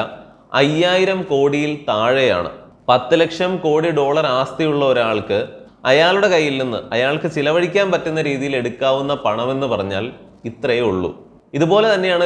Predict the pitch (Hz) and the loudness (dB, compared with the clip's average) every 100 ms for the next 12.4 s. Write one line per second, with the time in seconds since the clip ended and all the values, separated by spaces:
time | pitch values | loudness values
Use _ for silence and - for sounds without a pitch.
0 | 165 139 156 170 156 135 135 170 - - | 2 4 4 2 2 0 0 -2 -8 -16
1 | - 120 135 165 185 185 143 117 131 139 | -4 -2 0 2 2 2 0 0 0 0
2 | 135 117 117 135 139 101 98 85 - - | 0 0 0 0 0 0 0 -6 -12 -10
3 | - 160 214 196 190 196 156 143 165 170 | -2 2 4 4 4 2 2 2 0 0
4 | 214 180 143 151 123 110 117 113 104 98 | 0 2 2 0 0 2 0 0 -2 -2
5 | - - - - 147 180 220 214 202 208 | -4 -10 -20 -2 2 4 4 4 4 2
6 | 220 214 196 214 208 196 190 208 214 208 | 2 0 2 0 2 4 6 6 2 2
7 | 185 180 143 - - - - 147 175 180 | 0 2 0 -6 -14 -12 -2 -2 2 2
8 | 170 165 226 202 185 190 190 175 185 170 | 2 0 0 0 0 0 2 2 2 2
9 | 170 180 165 175 170 185 160 147 170 170 | 2 2 2 0 0 2 2 2 0 0
10 | 160 151 127 117 107 90 - - _ 139 | 0 2 2 0 -4 -6 -14 -20 _ 2
11 | 156 160 160 160 147 160 165 170 147 131 | 2 4 2 2 2 2 2 0 0 0
12 | 147 131 127 120 | 0 0 -2 0